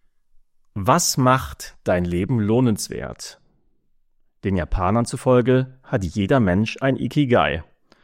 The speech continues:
was ein französischer Philosoph mit Raison d'être übersetzen würde, also der Sinn des Seins. Manche Menschen haben es gefunden, sind sich ihres Ikigai bewusst, andere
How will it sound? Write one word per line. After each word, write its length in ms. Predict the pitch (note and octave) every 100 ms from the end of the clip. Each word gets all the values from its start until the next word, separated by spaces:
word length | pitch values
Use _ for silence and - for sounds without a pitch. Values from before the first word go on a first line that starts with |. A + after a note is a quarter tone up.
| - - -
was 160 | D3+ -
ein 140 | A2+
französischer 600 | - G2+ B2+ A#2+ B2+ B2+
Philosoph 640 | - G#2+ F2 F#2 G#2 A2
mit 340 | F#2 A2 - - _ _ _ _ -
Raison 360 | A#2 F#2 G2 F2
d'être 520 | G2 A2+ - C#3 C#3 - _ -
übersetzen 540 | C3+ F#2 E2 - F2
würde, 480 | G2+ G#2 D3 E3 _ _ _ -
also 480 | G2 E2+ F#2+ G2 - _ _ -
der 100 | E2+
Sinn 360 | D#2+ F2 F#2 - _
des 240 | - A2 -
Seins. 840 | - F#2 D#2+ D#2 D#2 D2 - - - _ _ _ _ _ _ _ _ _ _ _ -
Manche 340 | A2 E3+ F#3
Menschen 360 | C#3 C3 D3 B2+
haben 200 | A2 G2+
es 180 | -
gefunden, 720 | - - D3+ D#3+ - D#3+ A3 - _ _ _
sind 240 | - G#2 F#2+
sich 180 | F#2+ A2+
ihres 220 | F#2+ E2
Ikigai 400 | F#2 G2+ F#2 E2+
bewusst, 640 | F2 D#2+ C#3+ - - - _ _ _ _ _ _
andere 580 | - G#2+ A#2 C#3 E3 G3